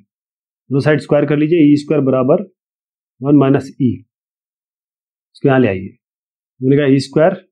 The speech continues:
प्लस ई माइनस वन बराबर ज़ीरो। तो इसका श्री धराचार्य फॉर्मूला आप बनाएंगे, ई बराबर माइनस बी क्या है? वन। इसको कंपेयर करेंगे ए एक्स स्क्वायर प्लस बी एक्स प्लस सी से,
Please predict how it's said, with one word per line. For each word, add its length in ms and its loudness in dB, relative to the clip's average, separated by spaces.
प्लस 240 -6
ई 120 2
माइनस 320 -4
वन 100 -18
बराबर 440 -10
ज़ीरो। 180 -12
तो 60 0
इसका 300 0
श्री 240 -2
धराचार्य 500 0
फॉर्मूला 280 0
आप 180 -2
बनाएंगे, 360 0
ई 120 2
बराबर 300 0
माइनस 300 2
बी 120 4
क्या 120 0
है? 120 0
वन। 280 -2
इसको 160 0
कंपेयर 280 0
करेंगे 260 0
ए 320 0
एक्स 140 -8
स्क्वायर 500 0
प्लस 480 -6
बी 640 -4
एक्स 240 -4
प्लस 200 0
सी 220 2
से, 200 -10